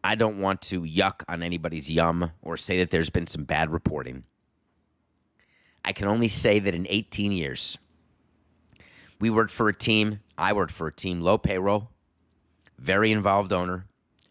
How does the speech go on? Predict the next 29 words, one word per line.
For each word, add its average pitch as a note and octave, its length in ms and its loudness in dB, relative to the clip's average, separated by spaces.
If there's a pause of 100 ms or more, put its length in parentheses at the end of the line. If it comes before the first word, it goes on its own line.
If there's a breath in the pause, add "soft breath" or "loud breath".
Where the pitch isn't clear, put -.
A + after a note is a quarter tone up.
(140)
not F#2 240 2
a G#2+ 40 4
lot G2+ 180 4
of G2 80 2
winning, G2 380 0 (220)
won G2 220 0
a - 20 4
World F#2 220 4
Series F2+ 320 2
in F2 80 2
oh D#2+ 80 2
three, F2 380 0
but D2+ 120 -2
after E2+ 280 0
that, E2+ 300 0
not F2 280 0
a - 20 -4
lot E2+ 140 2
of D#2+ 80 -2
winning, D#2+ 240 -2
some - 200 -10
good F#2+ 180 0
years, F2+ 240 0
some E2+ 140 -2
good E2 160 0
players. C#2+ 420 -2 (1300 loud breath)
We G#2+ 100 6
had G#2+ 220 6
openings G#2 580 0